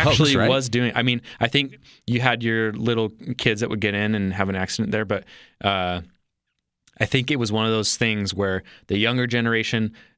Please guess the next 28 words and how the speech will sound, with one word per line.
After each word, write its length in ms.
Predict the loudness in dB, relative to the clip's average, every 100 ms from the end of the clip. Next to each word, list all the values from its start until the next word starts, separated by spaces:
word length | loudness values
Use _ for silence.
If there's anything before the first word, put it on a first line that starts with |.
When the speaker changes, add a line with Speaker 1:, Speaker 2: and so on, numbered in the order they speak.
| -6
Speaker 2:
talked 360 | 0 0 0
about 280 | 0 0 0
doing 280 | 0 0 2
it, 180 | 0 0
like, 300 | -2 -2 -2
jokingly, 680 | 0 0 0 0 2 0
and 160 | 0 0
then 340 | 0 0 -2 -4 _ -8
some, 560 | -2 0 2 0 -2 -4 -4
some 240 | -2 -2
person 360 | -2 -2 0 0
in 140 | 0
their 140 | 0
fifties 500 | 0 -4 -2 -2 0 0
said, 280 | 0 0 -4 -20 -20 _
"What? 280 | 0 0 0
Kids 220 | 0 2
are 80 | 0
doing 360 | 2 2 4 4
this?" 180 | 2 2
And 100 | 0
then 80 |
it 60 | 0
spread 340 | -2 0 0
around 220 | 2 0 -2
that 140 | -2
kids 280 | -2 0 0
are, 240 | 0 -2